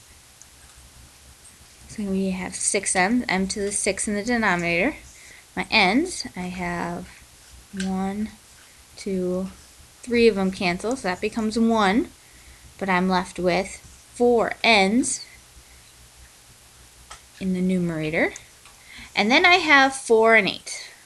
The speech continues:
So let's write four and eight here. Four and eight, this is a fraction. So you kinda, if you think of it separately, all fractions, and you've been told this since elementary school, you need to reduce your fractions. We like fractions in lowest terms.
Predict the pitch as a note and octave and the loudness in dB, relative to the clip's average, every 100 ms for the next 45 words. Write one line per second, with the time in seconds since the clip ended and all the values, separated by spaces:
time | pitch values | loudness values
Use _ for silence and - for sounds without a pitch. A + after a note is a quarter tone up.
0 | G#3 G3+ A#3 C4 A#3 - F#3 F#3 F3+ E3 | -16 -12 -8 -6 -6 -6 -6 -4 -4 -6
1 | E3 - - - - - - - - - | -8 -8 -10 -10 -18 -20 -20 -20 -20 -20
2 | - - - - B3 D4+ E4 C4+ A#3 - | -20 -18 -8 2 4 6 6 4 2 0
3 | - - - G3+ A3+ A3+ G3+ G3 G#3 - | -8 -10 -10 -2 -2 2 0 2 -2 4
4 | A3 G3 - C3 F3+ - - - - G3 | 4 4 0 -4 -10 -16 -20 -20 -10 -8
5 | G3+ A#3 A#3 A#3+ A3 G#3 G#3 G#3 G3 F#3+ | -2 0 0 -2 -6 -4 -2 -2 0 -2
6 | - A3 - - F#2 E3+ A#3 - - - | 0 -2 -2 -6 -4 -6 -8 -20 -20 -20
7 | - - - - - G3+ A#3 - D4 B3+ | -20 -20 -20 -20 0 4 4 4 6 6
8 | - G3+ A3 A#3+ F#3 F#3 F#3+ G#3 G3 G3 | 6 4 4 0 0 2 0 2 4 4
9 | A3+ A3+ - - - - - F#3+ G#3 B3+ | 4 2 -4 -4 -6 -8 -8 -4 6 6
10 | C#4 D#4+ D#4 C#4 B3+ A#3 A#3 G3+ G3+ G#3+ | 8 8 6 6 6 8 6 4 2 4
11 | B3 G#3+ A3+ A3+ C#4 C#4 A3 - A#3 A#3 | 4 4 2 2 2 6 4 4 -2 0
12 | F3+ F#3 F#3+ F3 - - G#3+ A3+ G#3 G#3 | 2 0 0 -2 0 -4 -4 -2 0 0
13 | C4 A#3+ F3+ A#3 | -2 -2 -2 -4